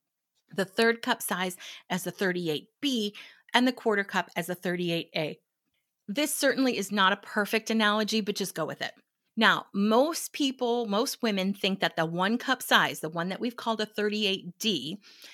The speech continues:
that that is also a forty D and a thirty-six D and a thirty-two D. After all, it's a D cup, right? This is incorrect. The cup measurement is not a static measurement. It fluctuates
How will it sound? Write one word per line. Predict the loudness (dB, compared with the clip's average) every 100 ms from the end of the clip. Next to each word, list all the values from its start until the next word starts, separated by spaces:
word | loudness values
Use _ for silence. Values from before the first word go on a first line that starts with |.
| -20 _ -2
that | -2 6
that | 6 6
is | 4
also | 2 2 0 -2
a | -2
forty | -2 0 2 0
D | -2 -8 -16 -20 -2 2
and | 4
a | 4
thirty-six | 4 4 2 -2 -4 -6
D | -6 -8 _ -20 _
and | 2 4
a |
thirty-two | 2 2 2 0 0 0
D. | 0 -2 -4
After | -4 -2 -2 0
all, | 0 0
it's | -4 -4
a | -4
D | 0 0
cup, | 0 -6 -6
right? | -2 0 0 -4 _ _ _ _ -4
This | 0 0 0
is | -4 -2
incorrect. | -2 0 -2 -4 0 4 2 0 -12 -14 -14 _ _ -20 -20 _
The | -6 _
cup | -4 0 2 2
measurement | 2 4 4 2 2 0 0
is | -2 0
not | 0 2 2 0 -2
a | -4
static | -4 -8 0 2 4 2 -6 _
measurement. | -2 0 2 0 -2 -6 -10 -16 -18 -18 0
It | 0
fluctuates | 0 -6 4 4 6 0 0 0 0 -4